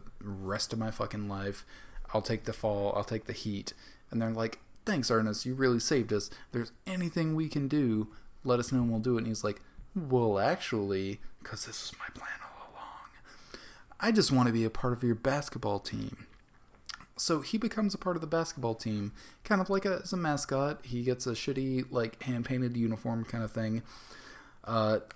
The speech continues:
w-, one of the only kind of uncomfortable, like, racial scenes in this movie is that first scene with him in the locker room where he comes in, like, they're all hyped and hyping each other up and stuff, and he comes in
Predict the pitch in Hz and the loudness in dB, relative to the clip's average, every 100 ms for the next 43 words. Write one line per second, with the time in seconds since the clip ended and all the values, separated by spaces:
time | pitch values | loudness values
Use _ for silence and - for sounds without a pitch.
0 | - 127 113 - 135 120 165 226 214 170 | -12 -8 -6 -8 -8 4 6 6 4 2
1 | 160 175 160 - - - 123 147 143 143 | 0 0 0 -4 -8 0 2 2 0 -2
2 | - 143 156 147 147 139 120 - - 131 | -2 -2 -2 0 0 0 -2 -4 -2 0
3 | 151 131 143 143 139 139 135 147 139 143 | 0 -2 -2 -2 -2 -4 -2 -2 0 0
4 | 143 - - - - - 131 131 127 117 | -2 -6 -18 -20 -12 2 2 4 2 2
5 | - 131 131 135 123 113 - 123 110 107 | 0 0 0 0 2 0 0 0 0 0
6 | 107 113 135 135 147 151 - - - - | 0 2 0 2 0 -2 -6 -14 -10 2
7 | 113 110 - 123 120 117 107 101 120 120 | 4 4 2 2 2 2 0 4 6 6
8 | 107 - 113 120 110 98 120 120 113 - | 4 0 0 0 -2 -2 -2 -2 -4 -2
9 | 113 107 110 113 - 110 110 104 135 127 | -2 -2 -2 -4 0 0 0 0 2 4
10 | 127 117 104 | 4 4 2